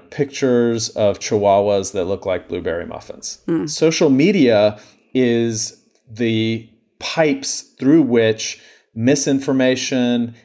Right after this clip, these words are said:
Speaker 1: hate speech, incitements to violence, polarization, but also economic opportunity, life-saving information, you know, mobilization, uh, relief efforts,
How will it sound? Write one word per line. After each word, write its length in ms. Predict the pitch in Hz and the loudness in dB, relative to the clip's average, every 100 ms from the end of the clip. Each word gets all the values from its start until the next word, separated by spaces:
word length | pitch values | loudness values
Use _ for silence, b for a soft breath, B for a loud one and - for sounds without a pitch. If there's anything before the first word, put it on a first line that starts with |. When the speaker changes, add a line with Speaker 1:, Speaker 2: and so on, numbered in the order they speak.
| b | b
Speaker 1:
hate 360 | - 143 135 | 0 2 2
speech, 640 | - - 127 123 123 117 | -4 -2 2 4 4 0
incitements 760 | - 117 110 - 139 135 135 135 | -6 -6 -4 0 0 0 -4 -4
to 100 | 131 | -4
violence, 720 | 113 120 123 123 120 110 - | -2 0 2 0 -2 -4 -10
polarization, 1040 | - - 139 135 127 117 123 117 131 120 | -6 0 2 2 2 2 2 0 0 -2
but 180 | 120 113 | 0 2
also 560 | 143 220 - 135 123 B B - | 4 2 2 2 2 B B -8
economic 600 | 117 110 110 151 151 139 | -8 -6 -4 -2 -2 0
opportunity, 920 | 135 135 120 - 127 120 117 117 117 113 | 0 0 -6 -6 -4 -2 -2 -2 -4 -4
life-saving 640 | 117 147 - 135 127 127 | -2 -2 0 -2 0 0
information, 960 | 123 120 131 127 120 120 - 120 117 117 B B - | 0 -2 -2 0 0 0 -2 0 0 -4 B B -10
you 140 | 123 | -4
know, 300 | 110 101 107 - | -2 0 -2 -6
mobilization, 1400 | 123 117 131 143 143 135 135 127 123 - 123 117 117 117 b b - | -6 0 2 2 2 2 2 0 0 -4 -4 -2 -4 -8 b b -8
uh, 220 | 113 104 | -2 -2
relief 480 | 113 120 135 147 147 | -2 -2 2 2 2
efforts, 840 | 135 131 135 127 123 120 - - | 0 0 2 4 2 0 -8 -8